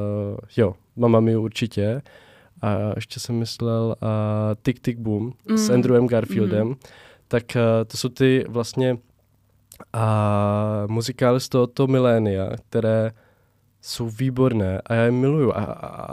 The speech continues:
Speaker 1: a tu hudbu miluju a, ty, a, a znám ty lyrics nazpaměť. Ale přitom ty muzikály jako takové až tak nemusím. Jakože West Side Story je původní, fajn, a Singing in the Rain, super, to jako
Speaker 2: Singing in
Speaker 1: jo.
Speaker 2: the Rain mě bavil hodně.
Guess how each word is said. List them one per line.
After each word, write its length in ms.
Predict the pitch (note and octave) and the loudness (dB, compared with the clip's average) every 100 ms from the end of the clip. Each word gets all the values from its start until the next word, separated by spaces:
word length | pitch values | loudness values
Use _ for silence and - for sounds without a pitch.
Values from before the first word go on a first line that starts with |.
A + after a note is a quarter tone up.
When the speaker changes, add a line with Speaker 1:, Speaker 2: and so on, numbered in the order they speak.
| - | -10
Speaker 1:
a 40 | A2+ | -8
tu 140 | A#2+ | -8
hudbu 240 | C#3 C#3+ | -6 0
miluju 360 | C#3 C3 A#2+ A2+ | 2 2 2 0
a, 40 | A2+ | -4
ty, 260 | A2 - | -6 -8
a, 100 | - | -8
a 140 | - A#2 | -6 -4
znám 220 | A#2+ A#2+ | -2 -2
ty 100 | B2 | -4
lyrics 400 | A#2+ A#2+ A#2+ - | -4 -4 -4 -4
nazpaměť. 580 | C3 - C#3 G#2 G2+ - - - - - _ _ _ | -4 -2 0 0 -2 -8 -20 -20 -20 -20 _ _ _
Ale 960 | A#2 A2+ A2+ A2+ A2+ A2+ A2+ A#2 A#2+ A#2+ | 2 4 4 4 2 2 2 2 2 2
přitom 400 | - B2+ C3 B2+ | -2 -6 -2 -2
ty 200 | - C#3 | 0 2
muzikály 500 | C3+ B2+ B2+ C3 B2+ | 2 2 0 0 0
jako 140 | A#2+ | -2
takové 360 | C3 B2 C3 C3 - | -4 -4 0 -2 -2
až 160 | A#2+ - | -8 -4
tak 240 | C#3+ C3 | -2 0
nemusím. 520 | C3+ D3+ - G2+ G2 | 0 0 -4 -4 -4
Jakože 340 | A2 - B2 A2 - | -4 -2 -4 -4 -2
West 220 | C3 C3 | -2 -2
Side 280 | - B2 A#2+ | -2 -2 -2
Story 280 | - A#2 A2+ A2+ | -2 0 2 0
je 160 | A2+ | 0
původní, 720 | A2+ A#2 A2+ A2 A2+ A2+ A2 G#2+ _ _ | -2 -4 -2 -2 -2 0 -2 -6 _ _
fajn, 640 | _ - A2 A2 A2 G#2+ G#2+ | _ 2 4 4 2 0 -4
a 400 | G#2+ G#2+ G#2 G#2 G2+ | 0 2 4 2 0
Singing 400 | - D#3+ D#3 C#3+ | 0 4 6 8
in 80 | C3+ | 6
the 100 | B2+ | 6
Rain, 320 | A#2 A#2 A#2+ - | 6 4 2 -4
super, 420 | - F#2+ G#2 D#3+ - _ _ | -10 -4 -4 -4 -8 _ _
to 80 | - | -4
jako 120 | F#2+ | -2
Speaker 2:
Singing 220 | - F#2+ F2 | 0 0 0
in 40 | |
Speaker 1:
jo. 40 | G#2 | 0
Speaker 2:
the 60 | |
Rain 160 | F#3 F3 | -4 -6
mě 120 | E3+ | -8
bavil 260 | E3 E3+ F3 | -8 -8 -8
hodně. 300 | F3 F3 | -8 -10